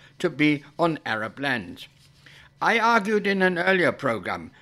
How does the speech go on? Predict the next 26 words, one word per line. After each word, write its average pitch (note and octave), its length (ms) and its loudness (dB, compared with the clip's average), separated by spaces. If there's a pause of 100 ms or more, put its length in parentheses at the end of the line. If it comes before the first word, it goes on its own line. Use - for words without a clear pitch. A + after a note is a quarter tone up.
(140)
that D#3+ 180 -2
there F3+ 200 0
is F3 100 0
confusion F#3+ 880 0
on A#2+ 280 -4
which - 420 -2
law D#3+ 280 2
the F3 220 -2
Arab C3+ 340 -2
claims A#2 440 -4
are A#2+ 120 -6
based. - 560 -4 (580)
The B2+ 140 -6
hundred G3+ 380 -4
and C3 100 -4
twenty-year-old F3 880 0 (100)
Ottoman D3+ 520 2
law? A#3 360 -4 (240)
Surely A#2+ 800 2
that C3 320 -4
cannot G#2+ 360 -4
apply A2+ 360 -2
to F#2+ 160 -8
our C3 260 2
state. A#2+ 500 -2 (800)
Or F#3 360 0